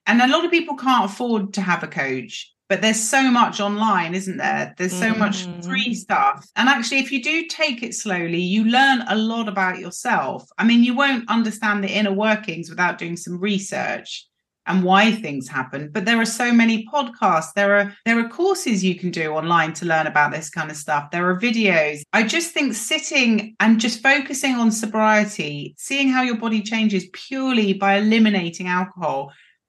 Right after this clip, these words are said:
Speaker 1: you then start to see how you're meant to naturally look without putting this drug into your body.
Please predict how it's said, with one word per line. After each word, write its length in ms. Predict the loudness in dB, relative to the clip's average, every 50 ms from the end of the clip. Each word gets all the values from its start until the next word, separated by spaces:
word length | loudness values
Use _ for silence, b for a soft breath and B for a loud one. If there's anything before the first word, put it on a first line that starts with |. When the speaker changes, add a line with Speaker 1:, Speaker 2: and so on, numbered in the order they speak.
| _ _ -2
Speaker 1:
you 140 | 0 2 4
then 240 | 4 4 4 4
start 320 | 0 2 2 2 2 2 0
to 100 | -4 -6
see 180 | -4 -2 0
how 160 | 2 2 2 2
you're 240 | 0 0 -2 0 2
meant 320 | 4 4 6 6 4 2 0
to 80 | -2
naturally 500 | 0 0 0 0 -2 -6 -6 -2 -2 0 2
look 260 | 2 2 2 0 -2 -4
without 380 | -2 2 2 2 2 0 -2
putting 260 | -4 -4 -2 -2 -2
this 260 | -2 -2 -2 -4 -6 -16 _ _ _ -8
drug 400 | -2 0 2 4 4 4 2 0
into 320 | -4 -4 -4 -4 -4 -4
your 120 | -4 -4 -4
body. 520 | -2 -2 -2 -2 -2 -4 -4 -4 -8 -10